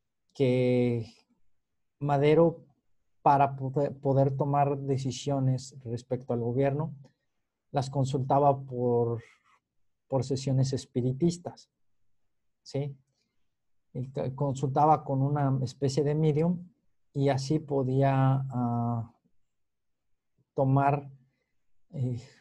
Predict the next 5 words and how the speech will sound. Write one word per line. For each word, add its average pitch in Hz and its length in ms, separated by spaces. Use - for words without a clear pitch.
consejos 135 720
de 123 480
líderes 135 680
de 131 140
antaño 135 560